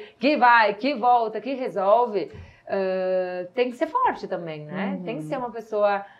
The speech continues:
Speaker 1: eh, de personalidade segura, né? E eu sempre digo pra eles: "Cara, eu te elogio em todos os lugares onde eu tô, porque eu acho que tem que ser forte pra ter uma mulher forte do lado,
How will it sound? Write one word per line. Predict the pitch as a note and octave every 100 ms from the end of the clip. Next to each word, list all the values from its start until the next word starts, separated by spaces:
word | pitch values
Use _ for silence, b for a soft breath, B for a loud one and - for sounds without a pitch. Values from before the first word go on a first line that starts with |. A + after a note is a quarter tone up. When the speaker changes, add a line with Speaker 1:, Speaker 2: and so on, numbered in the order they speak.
| B
Speaker 1:
eh, | - F3 E3+ E3+ E3 D#3+ D#3+ -
de | D3+ F#3 F3 E3+ E3 D#3+ D#3 D3 -
personalidade | B3+ C#4 C#4 A3+ G3 F#3+ F3+ D3+ F#3+ G3 G3 F#3+ F#3+ F#3+
segura, | E3 D3+ F#3 G3+ G3+ F#3
né? | F3 E3+ G3+
E |
eu | G3
sempre | G3+ B3
digo | D#4 C#4 A3+
pra | F#3
eles: | E3 -
"Cara, | - G3 D3+
eu | D3+ _ -
te | G3
elogio | F#3 G#3+ - G3+ - - _ _ _ _
em | G3+
todos | G3 A#3+ C4
os | C4
lugares | B3 A3 G3 G3
onde | G3 F#3+
eu | F#3+
tô, | F#3+ F#3 F#3 b b b b b
porque | G#3+ G#3+
eu | A3+
acho | G#3 G#3 G3+
que | A3+ A3 A3 G#3+ G#3 G#3 G#3
tem | A3+ A3+
que |
ser | D4
forte | D4 F4 - G3+
pra | G3+
ter | F#3
uma | F3+
mulher | F3 E3
forte | - D#3+ D3 D#3+
do | D#3+
lado, | D#3 D3 E3